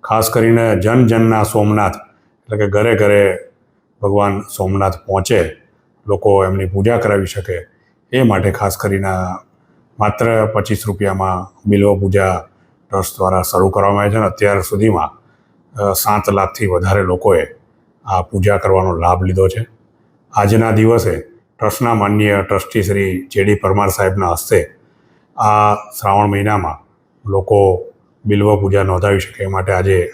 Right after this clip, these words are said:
આ પૂજા લોન્ચ કરવામાં આવી છે. છેવાડાના માનવી પણ ઘરે બેઠા ભગવાન સોમનાથજીને બિલીપત્ર ચડાવી શકશે.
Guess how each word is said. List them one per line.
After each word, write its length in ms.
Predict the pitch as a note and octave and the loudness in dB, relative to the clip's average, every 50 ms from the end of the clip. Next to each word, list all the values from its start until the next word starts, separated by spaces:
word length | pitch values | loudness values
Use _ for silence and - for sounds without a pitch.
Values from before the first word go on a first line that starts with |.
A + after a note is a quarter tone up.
| - - | -10 -12
આ 40 | F2+ | -12
પૂજા 460 | - - F#2+ F#2 G2 F#2+ F#2 F2+ E2+ | -8 -6 -2 0 2 2 2 0 -2
લોન્ચ 360 | E2+ F2 F2+ F#2 F#2+ F#2 - | -2 -2 0 0 0 -2 -2
કરવામાં 340 | - G#2+ G#2 G2+ G#2 G#2+ G2+ | 0 0 2 4 4 4 2
આવી 140 | G2 G2+ G2 | 2 2 0
છે. 120 | G#2 A2+ C3 - _ _ _ _ _ _ _ _ _ _ _ _ _ _ _ _ _ _ _ - | 0 -2 -4 -6 _ _ _ _ _ _ _ _ _ _ _ _ _ _ _ _ _ _ _ -6
છેવાડાના 840 | - A2 A2 A#2 B2 A#2+ B2 B2 B2 B2 A#2+ A#2+ A#2 A2+ G#2+ G#2 G#2+ - - - _ _ _ _ _ A2 | -2 2 2 4 4 4 2 2 2 2 2 2 0 0 -2 -4 -6 -12 -20 -20 _ _ _ _ _ -8
માનવી 360 | G#2 G#2 G#2+ G#2+ A2 A2 A2 | -4 -2 -2 0 2 0 0
પણ 380 | A2 A2+ G#2+ G#2+ G2+ F#2+ F#2+ - _ _ _ | 2 0 0 0 0 -4 -6 -12 _ _ _
ઘરે 220 | - - G2+ G#2 G#2 | -4 -2 0 2 2
બેઠા 320 | G#2 G2+ F#2+ F2 A2 G2+ | 2 2 2 2 0 0
ભગવાન 340 | F2+ F#2+ F#2 F#2+ G2 F#2+ F#2+ | 0 0 0 0 0 0 -2
સોમનાથજીને 560 | F#2+ - G2 F#2+ F#2+ G2 G2 F#2 F#2+ F#2+ G2 | -4 -4 -6 -4 -4 -4 -4 -4 -4 -4 -4
બિલીપત્ર 520 | F#2 F2+ F#2 G2 F#2+ - - - G2 F#2+ F#2 | -4 -4 -2 -2 -4 -4 -4 -6 -6 -6 -2
ચડાવી 320 | - G2 F2+ G2 G#2 G#2 | -2 0 2 4 4 2
શકશે. 400 | F2 - F2 - - - - | 2 0 -8 -12 -14 -18 -18